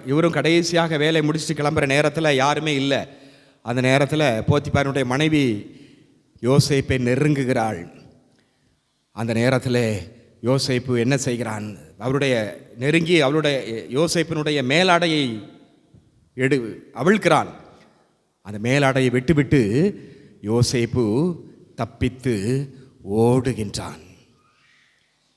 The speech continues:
பாம்பை கண்டு ஓடுவதை விட பாவத்தை கண்டு ஓடிவிடு. சாத்தானுடைய சோதனையிலே வென்றார் யோசேப்பு. அதனால்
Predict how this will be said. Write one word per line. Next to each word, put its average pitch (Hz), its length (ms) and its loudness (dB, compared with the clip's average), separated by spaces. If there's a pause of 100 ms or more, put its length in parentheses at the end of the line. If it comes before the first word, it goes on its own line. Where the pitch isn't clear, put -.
(300)
பாம்பை 123 420 -4
கண்டு 113 300 -4
ஓடுவதை 127 400 4
விட 113 220 -2
பாவத்தை 120 520 -2
கண்டு 113 220 -6
ஓடிவிடு. 110 520 0 (140)
சாத்தானுடைய 147 640 2 (140)
சோதனையிலே 180 760 4 (580)
வென்றார் 180 640 4 (260)
யோசேப்பு. 123 880 2 (640)
அதனால் 127 600 0